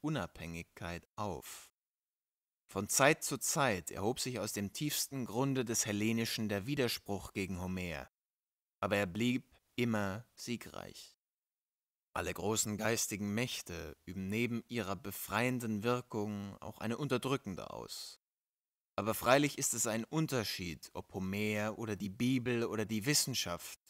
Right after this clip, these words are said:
die Menschen tyrannisieren. Begabung.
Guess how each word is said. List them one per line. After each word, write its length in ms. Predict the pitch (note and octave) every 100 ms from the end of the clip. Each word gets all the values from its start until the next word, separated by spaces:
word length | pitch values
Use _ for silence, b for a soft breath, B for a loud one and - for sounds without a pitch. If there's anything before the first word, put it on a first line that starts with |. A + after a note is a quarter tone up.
| -
die 80 | F#2+
Menschen 380 | F#2 F#2+ - G2
tyrannisieren. 800 | - F2+ F#2 F2 D#2 E2+ D#2 C#2 - _ _ _ _ _ _ _ _ _ _ _ _ _ _ _ _ _ _ _ _ _ _ _ _ _ _ _ _ _
Begabung. 640 | - G#2 A2+ G2 C2+ A1